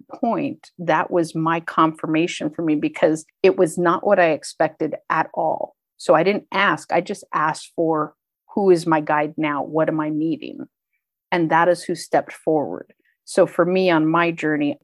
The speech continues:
my personal preference is to ask for what the universe and cosmos wants to bring to me because I trust that they know better than I do.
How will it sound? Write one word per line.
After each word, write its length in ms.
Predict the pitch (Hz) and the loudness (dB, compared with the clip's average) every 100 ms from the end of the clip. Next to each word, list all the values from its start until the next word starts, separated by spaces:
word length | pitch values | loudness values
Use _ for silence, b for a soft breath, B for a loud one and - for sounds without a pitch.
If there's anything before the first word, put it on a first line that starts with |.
| _ | _
my 180 | 175 170 | -6 -6
personal 500 | - 214 190 - 170 | -4 -2 -2 -2 -4
preference 560 | - 165 156 160 160 - | 0 0 0 -4 -6 -4
is 320 | 175 165 - | 0 0 -4
to 200 | - - | -8 -6
ask 320 | 165 160 160 - | 0 0 -2 -4
for 140 | 170 | -4
what 280 | 151 208 - | -2 -2 -2
the 80 | 170 | -4
universe 540 | 160 156 147 160 - | 0 -2 -2 -4 -4
and 100 | 165 | -6
cosmos 520 | - 170 - 170 165 | -2 -2 0 -6 -2
wants 260 | 170 165 - | -2 -2 -6
to 120 | - | -12
bring 320 | 160 165 165 | -2 0 0
to 140 | 165 185 | -4 -4
me 140 | 185 | -2
because 380 | 185 165 160 156 | -2 -2 -2 0
I 80 | 151 | -2
trust 380 | - 185 156 | 0 0 0
that 180 | - - | -2 -2
they 120 | 190 | 0
know 160 | 160 151 | 0 0
better 300 | 156 151 156 | 0 0 0
than 180 | 147 143 | -2 0
I 140 | 113 | -2
do. 160 | - | -4